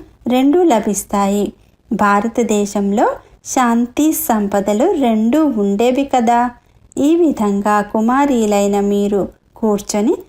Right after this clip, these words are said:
అర్థం చేయిస్తే మిమ్మలను ఎవ్వరూ ఏమీ అనరు.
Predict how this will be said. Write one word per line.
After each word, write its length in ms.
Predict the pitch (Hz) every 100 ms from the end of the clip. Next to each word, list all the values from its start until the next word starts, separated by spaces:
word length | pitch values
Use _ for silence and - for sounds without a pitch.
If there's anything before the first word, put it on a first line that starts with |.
| _ -
అర్థం 380 | 208 202 233 240
చేయిస్తే 880 | 233 220 202 196 - - 196 196 - _ _ -
మిమ్మలను 760 | 247 262 269 269 277 247 202
ఎవ్వరూ 640 | 190 190 - 254 277 277 233 -
ఏమీ 440 | 202 208 226 302 220
అనరు. 460 | 202 202 202 190